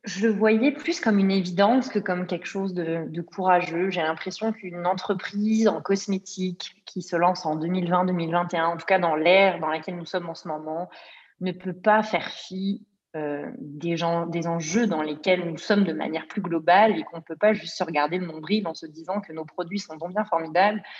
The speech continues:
et de demander à la terre entière de nous acheter sans avoir eu un minimum de compréhension. Euh, je, j'avais fait un, un post LinkedIn sur toutes ces étiquettes qu'on nous met là, puis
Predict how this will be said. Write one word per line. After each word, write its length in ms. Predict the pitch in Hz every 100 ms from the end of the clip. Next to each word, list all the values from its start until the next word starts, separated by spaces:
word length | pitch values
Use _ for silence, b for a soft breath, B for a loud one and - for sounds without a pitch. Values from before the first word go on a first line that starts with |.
| B B
et 60 | 170
de 100 | 160
demander 440 | 180 180 180 202
à 80 | 190
la 100 | -
terre 200 | 190 190
entière 380 | 165 170 - 202
de 80 | 190
nous 180 | 170 175
acheter 440 | 156 - 202 214
sans 280 | 208 180 175
avoir 500 | 160 160 160 180 180
eu 160 | 208 202
un 120 | 156
minimum 680 | 185 208 202 196 214 190 151 b b b -
de 80 |
compréhension. 1080 | 170 - 196 - - 165 - - 202 202 180
Euh, 360 | 147 147 143 - - - - - - -
je, 360 | 165 160 165 160
j'avais 340 | 160 170 165
fait 160 | 170 220
un, 400 | 185 151 147 -
un 120 | 170 -
post 240 | 202 - -
LinkedIn 400 | 175 170 180 202
sur 200 | - -
toutes 160 | -
ces 220 | - 202
étiquettes 420 | 185 - - 190 -
qu'on 140 | 175
nous 180 | 165 160
met 200 | 170 180
là, 140 | 165
puis 280 | 160 -